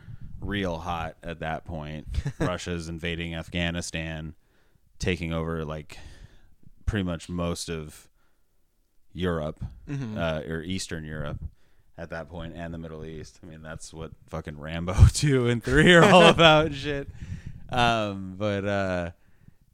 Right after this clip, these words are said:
Speaker 1: it was really focused on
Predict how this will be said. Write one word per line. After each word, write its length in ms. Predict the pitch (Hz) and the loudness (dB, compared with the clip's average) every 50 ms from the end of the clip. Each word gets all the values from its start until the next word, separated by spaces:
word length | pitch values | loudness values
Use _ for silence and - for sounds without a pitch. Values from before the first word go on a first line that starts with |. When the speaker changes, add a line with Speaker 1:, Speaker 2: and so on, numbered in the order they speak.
| _ _ _ _ _ _ _ _ _ | _ _ _ _ _ _ _ _ _
Speaker 1:
it 220 | - 131 127 123 120 - 110 113 110 _ _ _ _ | 2 4 4 4 4 0 -8 -20 -20 _ _ _ _
was 320 | 113 120 120 117 107 107 | -6 -2 0 0 2 4
really 340 | 117 131 135 135 127 120 117 | 4 6 6 6 6 4 2
focused 560 | - - 123 113 110 - 113 110 101 - - | 4 8 10 10 10 10 6 2 0 0 -2
on 560 | 92 92 92 92 92 90 90 90 92 92 90 | -4 -2 -2 -2 -2 -2 -2 -2 -4 -4 -6